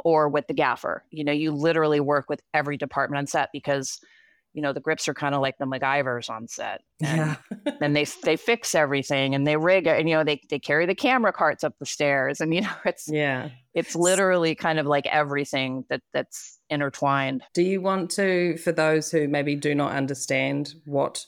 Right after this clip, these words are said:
Speaker 2: the role of a grip is, do you wanna go over that?
Speaker 1: Yeah, sure. Essentially,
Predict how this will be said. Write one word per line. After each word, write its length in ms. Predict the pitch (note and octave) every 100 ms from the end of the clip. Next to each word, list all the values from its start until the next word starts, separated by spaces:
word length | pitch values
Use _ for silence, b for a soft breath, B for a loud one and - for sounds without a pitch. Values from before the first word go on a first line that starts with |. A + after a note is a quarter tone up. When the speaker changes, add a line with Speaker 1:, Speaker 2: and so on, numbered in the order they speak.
| _
Speaker 2:
the 80 | D3
role 340 | C#3 C3+ C3
of 80 | C3+
a 40 | C3+
grip 300 | B2+ B2 -
is, 440 | B2 B2 C#3 E3+ -
do 180 | -
you 40 | C#3
wanna 160 | C3+
go 240 | - C#3 C3+
over 240 | C3 C3+ C#3
that? 280 | D3+ G#3+ - -
Speaker 1:
Yeah, 280 | C#4+ F4 C#3+
sure. 380 | - A#3+ D3+ - -
Essentially, 920 | A3 - C#4+ D4 D4 C4+ B3 A#3+